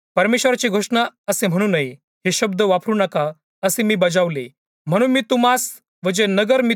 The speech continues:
तुम्हास व तुमच्या पूर्वजांना दिले, ते मी आपल्या समक्षतेपासून दूर फेकून देणार.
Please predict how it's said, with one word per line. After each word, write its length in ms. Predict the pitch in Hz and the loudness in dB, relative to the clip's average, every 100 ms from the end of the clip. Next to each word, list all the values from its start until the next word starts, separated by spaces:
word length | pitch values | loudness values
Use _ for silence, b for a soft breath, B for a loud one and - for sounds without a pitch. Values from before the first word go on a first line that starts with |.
| - | 0
तुम्हास 400 | 220 226 226 - | 0 2 0 -4
व 100 | 185 | -6
तुमच्या 500 | - 240 220 170 143 | -2 -4 0 0 0
पूर्वजांना 640 | - - 196 208 214 214 | -6 -4 0 2 2 0
दिले, 340 | 180 202 147 143 _ _ _ | 0 0 -2 -6 _ _ _
ते 100 | 208 | -2
मी 100 | 262 | 2
आपल्या 340 | 262 247 190 147 - _ _ - | 0 2 0 0 -8 _ _ -6
समक्षतेपासून 1120 | - 233 247 - 254 254 220 214 - 160 156 _ 160 | -2 0 0 0 0 0 0 -2 -2 -6 -8 _ -8
दूर 220 | 156 233 | -2 -2
फेकून 340 | - 208 202 | -2 -2 -2
देणार. 320 | 165 156 131 | -2 -2 -4